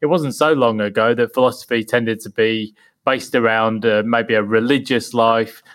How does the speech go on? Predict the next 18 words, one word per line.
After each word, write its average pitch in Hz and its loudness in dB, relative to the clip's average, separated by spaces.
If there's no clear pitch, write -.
You 113 0
know, 113 2
you 120 -2
might, 123 0
you 135 -6
might 117 -2
be, 120 -4
say, 113 0
a, 107 -6
a 123 -6
Protestant, 120 -2
you 127 -12
might 120 -2
be 120 -4
the 113 -2
local 113 -2
bank 127 -2
manager, 117 0